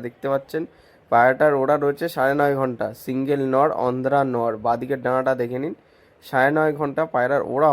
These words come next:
হবে। পায়রার কোয়ালিটি আমি দেখিয়ে দিচ্ছি ভিডিওর মাধ্যমে। আশা করছি পায়রাটা দেখে আপনাদের কারো পছন্দ হলে আপনারা কিন্তু নিয়ে নিতে পারবেন। খুব বেশি একটা হাই প্রাইস রাখা হবে না, একটা মিনিমাম দামের মধ্যে পায়রাটি সেল করে দেওয়া হবে। এ হচ্ছে পায়রার হেড শেপ, আইস কোয়ালিটি যা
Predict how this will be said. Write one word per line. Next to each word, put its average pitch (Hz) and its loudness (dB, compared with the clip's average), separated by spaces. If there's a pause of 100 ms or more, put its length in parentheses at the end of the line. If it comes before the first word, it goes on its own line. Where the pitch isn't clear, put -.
হবে। 107 -4 (360)
পায়রার 131 4
কোয়ালিটি 143 0
আমি 156 -2 (100)
দেখিয়ে 143 -4
দিচ্ছি 151 -6 (100)
ভিডিওর 139 -4
মাধ্যমে। 139 0 (120)
আশা 160 -6
করছি 160 -6 (540)
পায়রাটা 139 4 (100)
দেখে 139 -6 (240)
আপনাদের 135 -4
কারো 131 0 (140)
পছন্দ 147 -2 (100)
হলে 156 0 (180)
আপনারা 131 -4
কিন্তু 139 -8
নিয়ে 143 -2
নিতে 143 -4
পারবেন। 151 2 (100)
খুব 156 -4 (120)
বেশি 143 -4
একটা - 0
হাই 123 2
প্রাইস 135 -4
রাখা 127 -2
হবে 135 -2
না, 190 2 (420)
একটা - 0 (140)
মিনিমাম 160 4 (100)
দামের 143 2
মধ্যে 143 0
পায়রাটি 123 2
সেল 123 -4
করে 135 -2
দেওয়া 123 4
হবে। 143 0
এ - 2
হচ্ছে 123 -4
পায়রার 123 4 (120)
হেড 117 -4 (100)
শেপ, 127 -2 (120)
আইস 117 -2
কোয়ালিটি 127 -4 (480)
যা 147 4